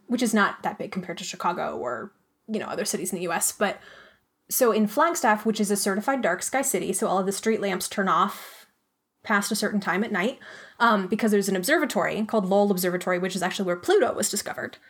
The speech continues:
which is, like, one of Flagstaff's claim to fame. And when Pluto was no longer a planet, people there took it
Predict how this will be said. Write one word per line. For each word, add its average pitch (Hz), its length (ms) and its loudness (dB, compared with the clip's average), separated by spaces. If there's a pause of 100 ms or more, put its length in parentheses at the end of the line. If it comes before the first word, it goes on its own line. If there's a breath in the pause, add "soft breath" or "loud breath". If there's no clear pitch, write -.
(640 soft breath)
which 220 160 0
is, 202 140 0
like, 185 240 -4 (320 loud breath)
one 208 240 4
of 202 120 2
Flagstaff's 180 460 0
claim 202 320 0
to 202 100 -4
fame. 247 380 0 (300 loud breath)
And 202 400 2
when 196 320 2
Pluto 196 320 4
was 180 240 -2
no 196 140 2
longer 190 240 4
a 170 60 0
planet, 208 440 0 (160)
people 214 220 0
there 196 120 2
took 185 160 -4
it - 120 -12